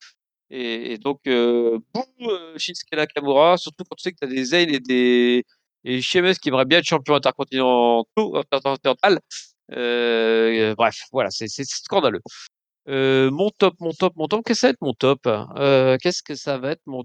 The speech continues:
top ? Euh, qu'est-ce que ça va être mon top ? Euh, qu'est-ce que ça va être mon top ? Bon, le, le main event,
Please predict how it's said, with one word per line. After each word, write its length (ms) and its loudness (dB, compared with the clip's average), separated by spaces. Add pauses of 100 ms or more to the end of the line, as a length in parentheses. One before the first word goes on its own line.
top ? 280 0 (120)
Euh, 380 0
qu'est-ce 200 -8
que 40 -8
ça 140 -6
va 80 -2
être 120 -8
mon 160 -12
top ? 220 -14 (140)
Euh, 760 -6 (640)
qu'est-ce 120 -14
que 60 -14
ça 60 -2
va 100 2
être 100 -6
mon 140 -2
top ? 320 0
Bon, 340 2
le, 140 8
le 260 2
main 60 2
event, 280 6